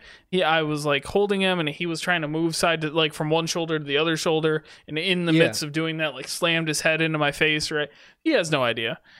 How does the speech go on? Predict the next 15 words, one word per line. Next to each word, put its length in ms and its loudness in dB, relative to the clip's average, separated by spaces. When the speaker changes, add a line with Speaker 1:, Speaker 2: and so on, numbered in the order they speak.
Speaker 1:
And 420 0
so, 220 2
Speaker 2:
Mm-hmm. 240 2
Speaker 1:
I, 60 4
you 160 2
know, 100 4
I 80 2
didn't 160 0
get 80 2
upset. 320 0
Obviously, 400 2
it 80 -4
hurt, 260 -2
whatever. 360 -2
But 380 0